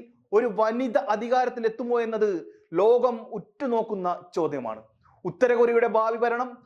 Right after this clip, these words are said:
ഒരു വനിതയുടെ കയ്യിലായിരിക്കുമെന്ന് നിങ്ങളും കരുതുന്നുണ്ടോ?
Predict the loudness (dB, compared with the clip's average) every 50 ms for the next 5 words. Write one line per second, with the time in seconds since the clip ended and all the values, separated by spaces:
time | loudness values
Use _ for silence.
0 | _ _ _ _ 0 2 2 2 0 0 0 0 0 0 0 0 2 4 4 4
1 | 4 2 2 2 2 2 0 -2 -4 -6 -8 -6 -6 -8 -8 -8 -10 -14 -20 _
2 | _ _ _ -4 0 2 2 2 4 2 2 0 -2 -4 -10 -10 -10 -12 -12